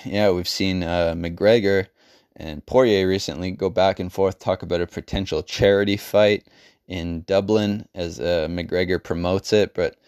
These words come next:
the U F C has come out and said they, they've made them a, an offer to fight in their organization, which seems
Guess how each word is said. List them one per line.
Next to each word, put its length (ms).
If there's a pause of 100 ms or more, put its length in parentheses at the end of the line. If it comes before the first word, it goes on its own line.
(260)
the 100
U 160
F 100
C 220
has 160
come 240
out 180
and 140
said 220
they, 260
they've 240
made 200
them 140
a, 340
an 120
offer 340
to 60
fight 380 (400)
in 160
their 220
organization, 880
which 180
seems 380